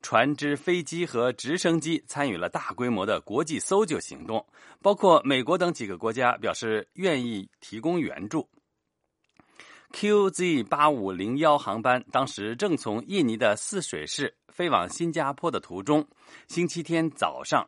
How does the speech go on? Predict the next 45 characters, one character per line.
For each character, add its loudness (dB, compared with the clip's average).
飞 -4
机 -2
失 -6
踪 -2
时 -8
已 -6
经 -4
飞 -4
完 2
了 -4
一 -8
半 2
的 -4
路 -8
程。 -16
飞 -2
机 2
驾 0
驶 -8
员 -6
曾 -6
要 4
求 -4
空 -4
中 0
交 2
通 -2
管 2
制 -6
人 0
员 -2
允 2
许 -4
把 2
飞 -2
行 -2
高 2
度 -4
提 -6
升 0
一 -6
千 -2
八 2
百 2
米， -6